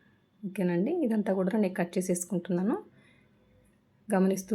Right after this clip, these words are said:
ఉండండి. ఇప్పుడు వచ్చేసి బ్యాక్ పార్ట్ని తీసుకొచ్చి ఏ విధంగా షోల్డర్స్ జాయిన్ చేస్తాను, ఈ హాఫ్ కాలర్ నెక్కి ఏ విధంగా క్లాత్ని కట్ చేసుకుంటాను, ఈ ఫ్రంట్ అంతా హాఫ్ కాలరే కదా, మరి ఫ్రంట్ నెక్ అంతా కూడాను పట్టి స్టిచ్ చేయాలి కదా, అది ఏ విధంగా పట్టి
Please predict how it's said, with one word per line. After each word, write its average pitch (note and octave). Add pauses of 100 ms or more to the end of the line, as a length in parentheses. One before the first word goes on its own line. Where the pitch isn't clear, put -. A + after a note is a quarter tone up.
ఉండండి. F3 (400)
ఇప్పుడు G3
వచ్చేసి F#3 (400)
బ్యాక్ F#3+
పార్ట్ని G#3+
తీసుకొచ్చి F#3+
ఏ F#3
విధంగా F#3+
షోల్డర్స్ F#3+
జాయిన్ F3+
చేస్తాను, F3+ (260)
ఈ G#3+
హాఫ్ G3
కాలర్ G#3+
నెక్కి F#3+ (140)
ఏ G3+
విధంగా G3+ (120)
క్లాత్ని F#3+
కట్ F3+
చేసుకుంటాను, F#3 (440)
ఈ B3
ఫ్రంట్ A3+
అంతా A#3
హాఫ్ A3
కాలరే A3
కదా, A#3+
మరి A3
ఫ్రంట్ G#3+
నెక్ A3+
అంతా A3
కూడాను A3+
పట్టి A3+
స్టిచ్ G3
చేయాలి F#3
కదా, F#3+
అది G3+
ఏ G3
విధంగా G#3+ (460)
పట్టి A3+